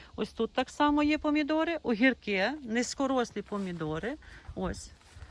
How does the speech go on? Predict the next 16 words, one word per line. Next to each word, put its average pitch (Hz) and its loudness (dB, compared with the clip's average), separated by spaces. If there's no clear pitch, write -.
Бачите, 247 -2
оці 247 2
помідори 233 4
не 226 2
підв'язані, 190 0
вони 247 -2
просто 233 -2
лягають 208 2
на 196 -4
солому. 175 -4
От. 190 0
А 277 8
оці 339 4
я 302 6
вже 254 2
попідв'язувала. 147 -2